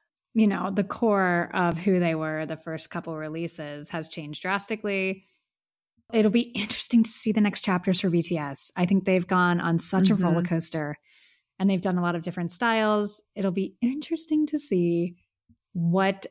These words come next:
Speaker 1: We Are Bulletproof is gonna bring. I'm confident. I'm hoping that we're gonna get back to the middle ground somewhere. I think that they, they've done enough
Speaker 2: Mm-hmm.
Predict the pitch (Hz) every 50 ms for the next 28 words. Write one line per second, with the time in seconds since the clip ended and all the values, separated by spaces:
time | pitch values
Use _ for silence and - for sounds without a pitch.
0 | _ - 220 175 190 180 180 175 165 175 175 160 160 170 - - - 170 160 151
1 | - - - - - - 185 160 - 202 175 165 - 170 160 156 156 151 147 151
2 | - 190 185 180 175 - - - 214 214 220 - 233 226 214 208 202 - 196 185
3 | 175 156 - 220 202 190 190 190 185 180 175 175 175 - - - 180 170 180 175
4 | 170 - 190 175 165 175 165 165 160 170 160 160 - - 170 165 - - - -
5 | 170 175 170 165 170 165 156 - 160 160 156 160 160 160 165 - - - - -
6 | - 202 190 190 196 190 190 190 196 - - 190 190 165 185 175 175 180 175 175
7 | 185 175 175 170 170 - _ _ _ - _ _ _ _ _ - - - 226 220
8 | 220 240 233 233 254 247 240 226 220 220 180 170 175 185 185